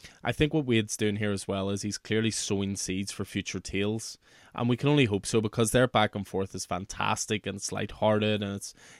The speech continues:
genuinely endearing and funny. And, you know, we've spoke about it in this podcast, I don't know how many times, but after Tom Kane and Bill Quay Evely's stunning run on Supergirl, and now this, she's, she's fast becoming one of my favourite D C characters.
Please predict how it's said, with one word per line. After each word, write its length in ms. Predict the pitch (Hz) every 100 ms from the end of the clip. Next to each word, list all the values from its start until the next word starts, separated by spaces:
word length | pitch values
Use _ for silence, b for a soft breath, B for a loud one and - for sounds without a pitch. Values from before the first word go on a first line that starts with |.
| _
genuinely 420 | 117 113 110 104
endearing 380 | 98 101 101 101
and 140 | 98
funny. 380 | - 104 113 120
And, 280 | 113 110 - b b b b b b -
you 80 | 110
know, 60 |
we've 120 | 107
spoke 240 | - 123 110
about 200 | 104 104
it 40 |
in 60 | 101
this 100 | 98
podcast, 480 | - 104 - 98 104
I 40 |
don't 120 | 98
know 80 | 98
how 180 | 92 98
many 220 | 107 110
times, 340 | - 110 107
but 120 | - 107
after 240 | 104 98
Tom 260 | - 117 107
Kane 220 | - 104
and 240 | 98 95
Bill 160 | 104 98
Quay 200 | - 101
Evely's 340 | 101 98 98
stunning 400 | - 107 101 98
run 180 | 98 104
on 140 | 120
Supergirl, 680 | 117 - 113 117 113 117 117 - b b b b
and 200 | 113 104
now 200 | 104 107
this, 220 | 101 104
she's, 420 | - - 113 120 -
she's 220 | 151 139
fast 300 | 156 170 -
becoming 340 | 156 110 127
one 80 | 120
of 60 | 107
my 140 | 104
favourite 300 | - 104 98
D 100 | 101
C 180 | - 98
characters. 640 | - 104 117 - 135 -